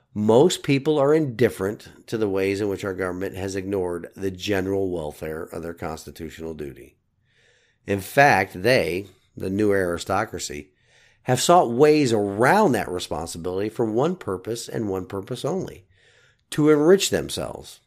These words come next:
and others like them in positions of power and control. At the end of this discussion, this member of the judiciary and I agreed that it is apathy that is leading us down this path.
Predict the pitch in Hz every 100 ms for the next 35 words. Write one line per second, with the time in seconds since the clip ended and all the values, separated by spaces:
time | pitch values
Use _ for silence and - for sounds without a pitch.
0 | - 127 - 139 175 175 120 135 220 160
1 | 73 60 - 104 98 107 131 127 127 127
2 | - 98 95 98 90 101 - 110 113 76
3 | - _ _ _ _ _ _ _ _ _
4 | _ _ _ _ _ _ _ _ - 165
5 | 160 - 185 208 190 175 - 156 - 139
6 | 165 - 90 110 147 - _ _ _ _
7 | _ 113 - 110 113 113 104 92 95 101
8 | 123 98 85 82 82 87 113 117 127 240
9 | 165 - - _ _ _ _ _ - 123
10 | 127 123 113 - - 139 147 101 - 80
11 | - 95 101 98 101 110 101 95 92 90
12 | 87 87 87 - 76 - - _